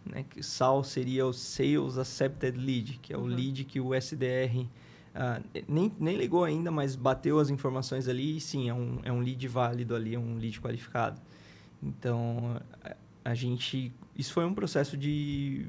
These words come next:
Speaker 1: de maturação ali também do, do marketing da R D. Tinha uma época que todo mundo só olhava pra lead, depois tinha uma época que só olhava pra M Q L, e aí sempre dava, explodia em vendas,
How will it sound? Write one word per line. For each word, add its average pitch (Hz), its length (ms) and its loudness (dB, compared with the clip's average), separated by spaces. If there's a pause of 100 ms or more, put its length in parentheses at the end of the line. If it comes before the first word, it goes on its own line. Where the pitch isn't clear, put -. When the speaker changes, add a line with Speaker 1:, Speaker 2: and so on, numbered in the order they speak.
Speaker 1:
de 139 100 -8
maturação 139 760 -2
ali 123 140 -2
também 127 280 -2
do, 123 240 -2
do 117 100 -6
marketing 127 340 -2
da 127 80 0
R 143 120 2
D. 143 140 0
Tinha - 160 -6
uma 117 100 0
época 113 240 -4
que - 80 -16
todo 123 160 -2
mundo 123 180 0
só 131 80 2
olhava 120 240 4
pra 147 160 2
lead, 143 380 0 (320)
depois - 240 -4
tinha 120 100 -2
uma 120 100 0
época 117 240 -4
que 120 120 -10
só 127 80 2
olhava 117 220 2
pra 120 120 0
M 120 100 2
Q 120 140 2
L, 135 300 4 (720)
e 120 140 0
aí 123 480 4
sempre 131 260 -2
dava, 120 280 0
explodia 123 460 2
em 131 100 4
vendas, 143 540 2